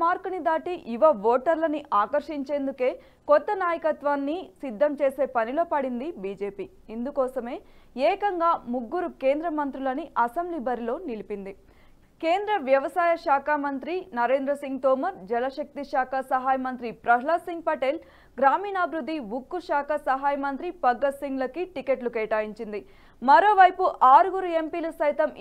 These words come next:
ఈసారి ఎమ్మెల్యేలుగా పోటీలు చేయనున్నారు. ఈ లెక్కన కేవలం తమ స్థానాల్లో గెలవగలిగే అభ్యర్థులు బీజేపీకి అక్కర్లేదు.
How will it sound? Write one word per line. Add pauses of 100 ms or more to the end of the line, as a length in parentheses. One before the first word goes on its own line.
ఈసారి (140)
ఎమ్మెల్యేలుగా (120)
పోటీలు
చేయనున్నారు. (260)
ఈ
లెక్కన (460)
కేవలం (100)
తమ
స్థానాల్లో (180)
గెలవగలిగే (180)
అభ్యర్థులు (160)
బీజేపీకి (220)
అక్కర్లేదు.